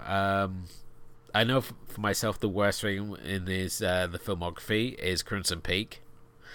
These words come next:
Um, I found it, uh, an absolutely tedious watch that, uh, did nothing for me. It's very pretty, but at the same time, it just feels very hollow at the same time. So that'd be my <laughs> one to burn out of this filmography for sure.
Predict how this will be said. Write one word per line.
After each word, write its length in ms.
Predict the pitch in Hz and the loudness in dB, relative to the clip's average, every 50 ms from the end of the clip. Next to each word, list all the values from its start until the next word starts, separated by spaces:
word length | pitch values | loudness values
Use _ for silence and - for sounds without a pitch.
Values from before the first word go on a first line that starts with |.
| - - - - - - | -16 -14 -14 -16 -12 -4
Um, 640 | - 87 87 90 90 90 90 90 90 90 92 90 73 - | 0 4 4 6 6 6 4 4 2 -2 -6 -10 -6 -4
I 120 | - 90 | -4 -2
found 240 | - - 98 92 90 | 0 2 2 2 2
it, 140 | 92 87 67 | 0 -2 -2
uh, 300 | 67 82 92 90 90 98 107 - - - - - - - - - - - - - | 0 0 2 2 0 0 -4 -10 -18 -20 -20 -20 -20 -18 -18 -18 -18 -18 -6 0
an 140 | - 117 123 | 6 10 12
absolutely 540 | 131 135 127 - - 123 117 98 104 107 95 | 12 12 10 8 4 4 4 4 2 0 2
tedious 540 | - - 117 107 101 98 98 98 - - | 2 2 4 4 6 6 6 4 4 2
watch 380 | 95 95 95 95 95 78 - - | 0 2 2 2 2 0 0 -2
that, 280 | - 95 85 76 71 - | 0 0 -2 -2 -2 0
uh, 180 | 98 92 92 | 2 2 2
did 220 | 90 80 107 92 92 | 2 0 -2 -2 0
nothing 240 | 101 - - 90 | -2 -2 -2 -6
for 180 | 80 - - 104 | -6 -4 -2 -2
me. 120 | 92 95 | 0 0
It's 80 | 107 - | 0 4
very 180 | - 175 147 110 | 6 6 6 6
pretty, 420 | - - 135 135 113 101 104 117 | 6 6 6 8 8 8 6 6
but 400 | 117 117 104 95 - - - - | 6 4 4 4 2 -2 -4 -4
at 120 | 110 98 | -4 -2
the 60 | 78 92 | -2 0
same 260 | - 117 107 101 95 | 2 2 2 2 2
time, 260 | - 107 101 95 92 | 2 4 4 4 2
it 120 | 95 90 - | 0 -4 -4
just 180 | - 95 - | -6 -6 -2
feels 160 | - 107 95 80 | 0 0 0 2
very 240 | 82 95 90 90 | 4 4 4 4
hollow 360 | 87 - 101 95 92 90 87 87 | 4 4 4 4 4 4 2 0
at 80 | - - | -2 -6
the 60 | - | -6
same 280 | - 110 90 85 87 | -2 -2 0 -2 -2
time. 400 | 85 - 98 95 92 87 87 85 | -2 -2 0 0 2 0 0 -2
So 380 | 85 - - 95 85 85 85 - - - | -4 -4 -2 -2 0 -2 -2 -4 -2 2
that'd 160 | 104 104 101 | 2 2 4
be 120 | 95 101 98 | 2 0 -2
my 200 | 101 98 113 104 | 0 2 4 4
<laughs> 0 | |
one 260 | 101 101 123 120 104 | 4 4 2 0 2
to 100 | - 117 | 2 2
burn 540 | 87 - 98 95 92 95 92 90 98 95 101 - | 4 4 4 4 4 4 2 0 -4 -6 -4 0
out 140 | 101 104 101 | 2 2 2
of 40 | 87 | 2
this 180 | 98 98 - | 0 -4 -4
filmography 580 | - 98 87 85 87 87 85 - 85 90 90 - | -4 -4 -2 -2 -2 -4 -4 -6 -8 -8 -8 -8
for 100 | - 90 | -8 -8
sure. 340 | 85 - - 101 90 90 | -8 -4 -4 -2 -2 -4